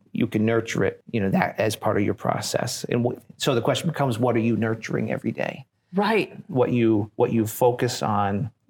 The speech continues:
Speaker 1: will, will be perfected. It will, it will, it will, it will grow.
Speaker 2: Right.
Speaker 1: Yeah.
Speaker 2: I absolutely agree with that. 'Cause, like, for me, embracing the process was, I think, one of the hardest parts 'cause I was always so obsessed with the outcome, like you just said. Like, it's like, this is what I wanted as the outcome. And I tried to control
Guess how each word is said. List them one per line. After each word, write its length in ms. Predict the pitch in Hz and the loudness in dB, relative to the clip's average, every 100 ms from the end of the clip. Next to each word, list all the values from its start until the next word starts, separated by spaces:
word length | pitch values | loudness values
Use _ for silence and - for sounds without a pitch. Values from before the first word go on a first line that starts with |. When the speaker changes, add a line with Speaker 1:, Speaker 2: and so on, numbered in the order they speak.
| - | -6
Speaker 1:
will, 460 | 110 104 95 101 - _ _ _ _ - | 0 2 2 0 -4 _ _ _ _ 0
will 100 | 120 | 2
be 160 | 107 107 | 4 2
perfected. 560 | 104 - - - - | 0 0 -2 -2 -2
It 120 | - | 0
will, 240 | - 62 - | 2 2 2
it 80 | - | 2
will, 200 | 50 - | 0 0
it 40 | - | 0
will, 340 | 58 - - - | 2 0 -2 -2
it 40 | |
will 120 | 98 - | 0 0
grow. 420 | - - - 123 _ _ - | 2 2 0 -6 _ _ -4
Speaker 2:
Right. 340 | 165 160 - - - | -2 0 -4 -10 -8
Speaker 1:
Yeah. 200 | - - - | -4 -4 -6
Speaker 2:
I 120 | - 170 | -4 0
absolutely 540 | 180 175 180 190 170 | 0 0 0 2 4
agree 240 | 165 190 202 | 4 4 2
with 160 | 196 | 0
that. 180 | 180 180 | -2 -2
'Cause, 140 | - | 2
like, 200 | 175 170 - - - | 2 2 -6 -20 -8
for 160 | - 185 | 0 2
me, 520 | 190 220 208 170 - _ _ | 4 4 4 2 -2 _ _
embracing 380 | 180 165 190 190 | 0 2 2 2
the 80 | 170 | 0
process 380 | 170 160 156 156 | 0 -2 -2 0
was, 200 | 156 147 | 0 0
I 60 | |
think, 220 | 143 160 165 | -2 -4 -2
one 120 | 156 | -2
of 60 | |
the 60 | 151 | 0
hardest 340 | 151 - - | -2 -4 -6
parts 240 | - - - | -6 -6 -2
'cause 100 | 170 | 0
I 60 | |
was 80 | 151 | 2
always 220 | 156 151 160 | 2 2 0
so 120 | 165 | -2
obsessed 280 | 165 165 - | -2 -4 -2
with 60 | |
the 100 | - | -2
outcome, 340 | 202 - 165 165 | -2 -2 0 0
like 160 | 175 | 0
you 60 | 160 | 0
just 180 | 160 - | 0 0
said. 220 | - 202 - _ _ _ _ - | -2 -2 -8 _ _ _ _ -2
Like, 120 | 165 | 0
it's 140 | 160 | 2
like, 220 | 160 - - | 0 -2 -2
this 260 | 180 180 | 0 2
is 80 | 185 | 4
what 160 | 170 170 | 4 4
I 100 | 185 | 4
wanted 320 | 175 170 165 | 4 4 4
as 140 | 160 | 4
the 80 | 165 | 4
outcome. 220 | 160 165 | 2 2
And 100 | 160 | 2
I 60 | 185 | 0
tried 260 | - 175 | 0 0
to 80 | 180 | 0
control 840 | 165 160 151 - 175 170 165 160 | 0 0 0 0 2 2 2 -2